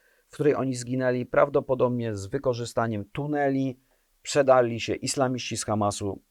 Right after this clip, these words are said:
żeby to zrobić. Jeżeli chodzi o dane, Times of Israel podaje, że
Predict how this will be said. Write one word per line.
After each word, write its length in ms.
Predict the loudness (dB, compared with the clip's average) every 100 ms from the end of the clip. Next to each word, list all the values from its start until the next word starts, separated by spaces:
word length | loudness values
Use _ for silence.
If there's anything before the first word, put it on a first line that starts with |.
| _
żeby 500 | -4 0 2 0 -2 -4
to 120 | -4
zrobić. 460 | 2 4 4 2 -6
Jeżeli 300 | 0 0 2
chodzi 380 | 2 2 -2
o 260 | -2 0 -2 -6 _ _ _
dane, 600 | -8 4 6 6 4 2 -2 _ _
Times 360 | 2 2 0 -4
of 280 | -2 -4 -6
Israel 560 | -6 0 4 6 6 4
podaje, 640 | -2 4 6 6 4 0
że 500 | -2 2 4 6